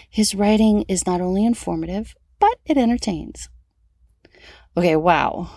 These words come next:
We've only gotten to Bible and language arts, and I've only skimmed the surface. You can see why I share the Less is More curriculum in my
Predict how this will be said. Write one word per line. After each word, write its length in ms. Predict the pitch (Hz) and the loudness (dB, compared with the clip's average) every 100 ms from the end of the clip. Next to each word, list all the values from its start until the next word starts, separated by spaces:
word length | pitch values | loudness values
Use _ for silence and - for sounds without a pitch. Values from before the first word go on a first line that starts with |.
| - | -4
We've 260 | 185 190 - | 0 2 4
only 300 | 202 269 277 | 4 4 4
gotten 320 | 233 214 214 | 2 2 0
to 120 | 208 | -2
Bible 520 | 185 170 170 196 208 | 0 0 0 0 0
and 240 | - 202 185 | -2 -2 2
language 360 | 170 185 247 | 2 2 0
arts, 480 | 208 160 165 - - - - | -4 -8 -12 -14 -16 -16 -6
and 120 | 175 | -4
I've 160 | 160 - | -4 -2
only 380 | 190 214 247 254 | 2 4 4 4
skimmed 540 | - - 185 185 185 | 0 -2 0 0 0
the 100 | 170 | -4
surface. 720 | - - 165 - - - - - - - - - - - | -4 0 0 0 -8 -8 -10 -10 -14 -14 -16 -16 -18 -12
You 140 | - 170 | -2 2
can 160 | 190 | 2
see 300 | 170 - 247 | 2 2 4
why 460 | 226 196 185 180 - | 4 4 4 0 0
I 140 | 175 | -4
share 360 | 170 - 175 180 | -2 -2 0 0
the 140 | 170 | -2
Less 300 | 165 160 - | -2 -2 -2
is 160 | 196 - | -4 -2
More 160 | 170 175 | -4 -4
curriculum 580 | - 175 - 165 160 - | -8 -12 -8 -6 -6 -4
in 140 | 160 | -4
my 140 | 151 | -4